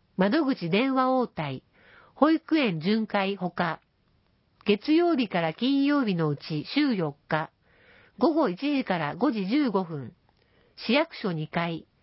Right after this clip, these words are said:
時給千四十三円。面接。履歴書を二月二十六日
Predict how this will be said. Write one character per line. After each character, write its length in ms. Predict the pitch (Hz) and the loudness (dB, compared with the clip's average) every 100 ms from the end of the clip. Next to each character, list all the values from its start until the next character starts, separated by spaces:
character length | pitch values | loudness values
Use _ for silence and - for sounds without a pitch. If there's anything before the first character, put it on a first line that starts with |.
| _ _ _ _ _ _ _ | _ _ _ _ _ _ _
時 180 | 208 233 | -2 -2
給 360 | - 277 269 220 | 0 0 0 0
千 320 | 320 302 208 | -2 0 0
四 260 | 262 294 | 0 2
十 240 | 196 180 147 | 0 0 0
三 300 | 220 220 180 | 0 0 0
円。 280 | 147 135 - _ _ _ _ _ _ _ _ _ _ _ _ _ _ _ _ _ 190 | -2 -6 -14 _ _ _ _ _ _ _ _ _ _ _ _ _ _ _ _ _ 2
面 200 | 294 254 | 2 0
接。 480 | 262 - 208 190 - _ _ _ _ _ _ _ _ _ _ _ - | -4 -4 -4 -4 -6 _ _ _ _ _ _ _ _ _ _ _ -2
履 100 | 226 | 0
歴 160 | 302 320 - | 2 -2 -4
書 160 | 339 254 | -2 0
を 200 | 165 - - | -2 -6 -2
二 120 | 214 | 0
月 260 | 294 311 320 | 2 0 0
二 140 | 330 | 0
十 220 | 294 247 | 2 0
六 220 | 196 180 226 | 0 -2 -2
日 160 | 226 | -2